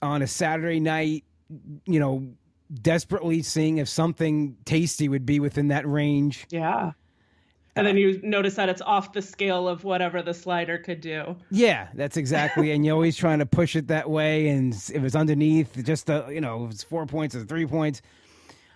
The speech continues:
Speaker 1: Um, it wasn't as accurate, I guess, as just now you, you type in the stats and, and, and you got your point value.
Speaker 2: Yeah.
Speaker 1: Okay, so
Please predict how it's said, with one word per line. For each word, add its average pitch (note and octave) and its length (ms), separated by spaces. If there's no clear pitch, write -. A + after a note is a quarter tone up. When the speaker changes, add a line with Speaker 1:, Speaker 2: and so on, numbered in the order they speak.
Speaker 1:
Um, D3 560
it D#3 40
wasn't G#3 320
as F3+ 160
accurate, E3 420
I C3 100
guess, B2 300
as B2+ 380
just A#2 260
now C3+ 200
you, C3 200
you A#2 180
type C3 220
in B2 120
the A2+ 40
stats A#2+ 720
and, A#2 120
and, A2+ 400
and G#2+ 160
you G#2 60
got G#2+ 220
your G2+ 100
point D3 300
value. G2+ 440
Speaker 2:
Yeah. E3 440
Speaker 1:
Okay, C#3 340
so F3 500